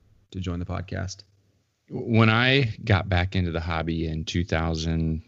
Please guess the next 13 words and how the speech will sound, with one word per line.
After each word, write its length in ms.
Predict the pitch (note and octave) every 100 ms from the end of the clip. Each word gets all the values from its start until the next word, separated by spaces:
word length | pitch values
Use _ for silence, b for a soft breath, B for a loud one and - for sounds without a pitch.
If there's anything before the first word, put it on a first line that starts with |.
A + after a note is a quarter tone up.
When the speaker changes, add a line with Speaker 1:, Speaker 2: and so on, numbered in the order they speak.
| _ _ _ _ _ _
Speaker 2:
fifteen, 680 | - - F2 - F#2 F2 E2+
sixteen, 760 | - E2 D#2+ - E2+ E2 E2+ E2
and 140 | D#2+
then 160 | E2 D#2+
started 500 | - D#2+ D#2+ E2 -
to, 460 | E2 D#2 D#2 D2+ D#2 _ _ _ _ _
throughout 380 | - F2 D#2 D#2
seventeen, 880 | - - E2+ E2+ - - D#2+ D#2+ D#2 - _ _ _
try 220 | - E2+ D#2+
to 120 | D#2 F#2+ -
find 320 | - D#2+ D#2+
as 140 | D#2
much 720 | D#2+ D#2+ E2 - - - -